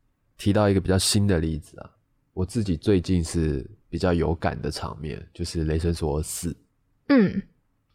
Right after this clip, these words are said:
Speaker 2: 哇，真，真的蛮新的。
Speaker 1: 蛮新的，蛮新的。我们与时俱进啊，不要老是讲一些你们襁褓之中的电影啊，就是。
Speaker 2: 何止襁褓，可能甚至还没投胎。
Speaker 1: 对，对，对，对，对。不要老是那个勾起你们上辈子的回忆这样。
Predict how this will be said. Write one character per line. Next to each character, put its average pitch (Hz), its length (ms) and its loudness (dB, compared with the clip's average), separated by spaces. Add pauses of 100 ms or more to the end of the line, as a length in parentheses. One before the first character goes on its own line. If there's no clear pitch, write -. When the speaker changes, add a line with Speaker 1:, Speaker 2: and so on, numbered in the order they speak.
(100)
Speaker 2:
哇， 170 200 2
真， 202 180 4
真 208 140 4
的 214 80 6
蛮 143 180 2
新 151 280 2
的。 170 120 2
Speaker 1:
蛮 98 140 4
新 101 160 2
的， 98 80 4
蛮 85 160 2
新 85 80 0
的。 82 80 4
我 82 60 4
们 92 100 2
与 95 80 6
时 110 180 4
俱 117 200 2
进 110 200 2
啊， 87 120 4
不 98 100 0
要 107 100 6
老 98 140 4
是 98 140 2
讲 85 180 2
一 87 60 4
些 95 120 4
你 90 80 4
们 80 120 2
襁 92 200 2
褓 95 160 4
之 85 140 0
中 90 160 4
的 82 80 4
电 78 220 2
影 55 80 -6
啊， 52 200 -4
就 76 120 2
是。 82 260 4
Speaker 2:
何 208 160 4
止 208 140 2
襁 165 220 0
褓， 156 140 4
可 170 120 0
能 170 100 4
甚 240 160 4
至 220 80 4
还 196 100 2
没 160 120 2
投 147 200 2
胎。 156 240 2
Speaker 1:
对， 202 120 4
对， 101 180 4
对， 95 280 4
对， - 80 6
对。 90 220 4 (400)
不 95 80 0
要 104 180 6
老 85 140 6
是 98 160 4
那 95 120 6
个 92 100 4
勾 98 180 4
起 92 140 4
你 80 80 4
们 78 80 4
上 92 160 2
辈 90 100 4
子 76 120 2
的 73 100 4
回 71 200 2
忆 73 180 2
这 73 60 2
样。 69 140 0